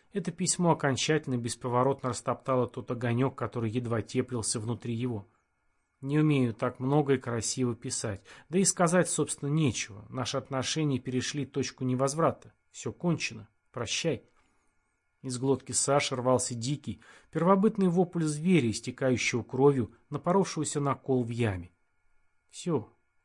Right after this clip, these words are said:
теперь точно конец. Он зачем-то снова набрал номер Татьяны и услышал: «В настоящее время абонент недоступен».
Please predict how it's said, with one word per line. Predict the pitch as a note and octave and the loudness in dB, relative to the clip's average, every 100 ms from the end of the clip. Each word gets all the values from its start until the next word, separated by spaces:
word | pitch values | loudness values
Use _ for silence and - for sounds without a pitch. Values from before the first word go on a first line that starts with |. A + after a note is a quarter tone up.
| _ | _
теперь | - F#3+ G3 | -8 -2 -2
точно | - A2 - - | 0 -2 -4 -10
конец. | - A2 F#2 - - _ _ _ _ _ - | -6 -6 -6 -12 -20 _ _ _ _ _ -4
Он | D#3 C3 | 0 2
зачем-то | C#3+ - C#3+ C3+ | 2 2 0 -2
снова | B2 D#3 D#3+ B2+ | -4 2 2 4
набрал | B2+ B2 B2+ A#2+ | 2 2 4 4
номер | C3 A#2+ | 4 2
Татьяны | A2 C3 - D3 D3 B2 | 0 -4 0 2 4 2
и | |
услышал: | A2 - A2+ - G#2 - _ _ C#3 | 0 -4 -4 -6 -10 -14 _ _ -10
«В | |
настоящее | C3 C#3+ C3+ - B2+ | -2 4 4 4 0
время | B2+ E3 E3 | 2 2 2
абонент | C3 A#2 B2 A#2+ | 2 2 0 -4
недоступен». | B2 B2+ - A#2 G2+ G#2 | -4 -4 -6 -10 -12 -14